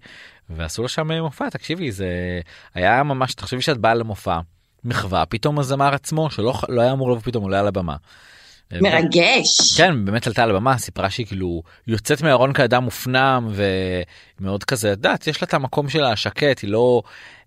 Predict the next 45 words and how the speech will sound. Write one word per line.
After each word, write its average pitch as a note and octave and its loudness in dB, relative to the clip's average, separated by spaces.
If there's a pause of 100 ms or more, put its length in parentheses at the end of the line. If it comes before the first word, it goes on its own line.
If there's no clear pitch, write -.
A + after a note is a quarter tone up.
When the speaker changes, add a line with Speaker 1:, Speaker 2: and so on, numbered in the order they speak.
(680)
Speaker 1:
היא - -8
כאילו B2 -4
כל - 4
התקופה C#3+ 2
הזאת C#3 0
שהיא G2 -2
לא G#2+ 4
הופיעה, C#3 2
באמת F#2 -2
אני G2 -2
חושב - -8
שזה F2 -6 (400)
חלק - -4
מזה E2 -2
גם, D2+ -8 (440)
כאילו E2+ -8
איזשהו E2+ -6
Speaker 2:
וואו. B2+ 4 (400)
Speaker 1:
כבר, E2 -8
אה, D#2+ -6 (1300)
את - -20
יודעת, D#3 -4
כל C#3 0
הקהל A2+ -2
וזה, F#2 -4
לפעמים G2+ -4
אתה G2+ -8
רוצה F2 -4
רגע F2+ -2
שקט - -6
אחרי F2+ -8
שנים F#2 -6
של F2 -6
עבודה, E2+ -2 (320)
והיא G2 -8
גם G2+ -2
סיפרה - -2
שהיא F3+ 2
Speaker 2:
בטח. G3+ 2
Speaker 1:
עובדת D3+ 4
על, D3+ 2
אה, D3+ 0
חומרים D#3 0
חדשים, D#3 -6
שזה F2 -10